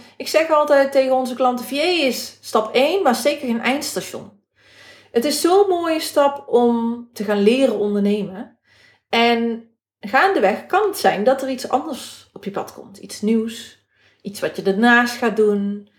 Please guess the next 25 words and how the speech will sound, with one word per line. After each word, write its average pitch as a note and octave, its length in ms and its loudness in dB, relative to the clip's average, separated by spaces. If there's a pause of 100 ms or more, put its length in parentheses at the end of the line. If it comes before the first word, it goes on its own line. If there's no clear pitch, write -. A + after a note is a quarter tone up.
(220)
Iets - 280 -12
wat F3 220 -6
je E3+ 140 -8
misschien F3 280 -12
op F#3 80 -12
een G3 60 -6
hoger A3 280 4
level B3 320 4
gaat G#3+ 180 0
doen. G#3 300 2
Of - 240 -12
dat E3+ 220 -4
je E3+ 260 -8 (120)
ooit F3 200 -4
het G3+ 140 -6
V - 60 -8
A-schap G#3+ 440 0
verlaat. B3 600 0 (420)
Nou, F#3+ 140 -6
wat D#4 180 4
zijn E4+ 180 -2
nou... C#4 280 4 (380)
Voorbeelden C#4 600 2
van F#3+ 260 -6
doorgroeimogelijkheden G3 1500 0